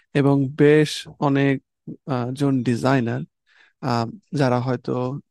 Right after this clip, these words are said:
তাদের career শুরুতে বা ক্যারিয়ারের মাঝামাঝি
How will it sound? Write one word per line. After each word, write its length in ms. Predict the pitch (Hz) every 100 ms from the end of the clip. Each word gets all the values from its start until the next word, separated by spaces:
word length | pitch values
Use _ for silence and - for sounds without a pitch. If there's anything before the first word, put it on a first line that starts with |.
| -
তাদের 200 | 131 120
career 420 | 131 127 127 127
শুরুতে 760 | 131 - 151 143 139 139 131
বা 280 | 127 127 120 120 _ _ -
ক্যারিয়ারের 460 | 131 127 127 127
মাঝামাঝি 720 | 123 123 139 127 131 127 127